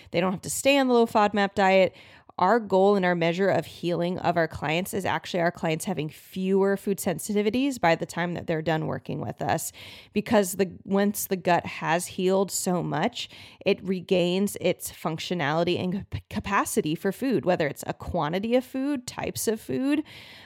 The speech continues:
Um, really, food is not the villain here, but we do wanna be aware, are there foods we wanna be wisely staying away from 'cause they are causing problems, either temporarily or long term?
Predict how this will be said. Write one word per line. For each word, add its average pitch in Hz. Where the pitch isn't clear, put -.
Um, 160
really, 208
food 226
is 185
not 180
the 180
villain 160
here, 240
but 190
we 185
do 185
wanna 190
be 175
aware, 165
are 202
there 214
foods 190
we 170
wanna 175
be 170
wisely 165
staying 156
away 170
from 170
'cause 170
they 156
are 160
causing 156
problems, 156
either 151
temporarily 156
or 175
long 151
term? 156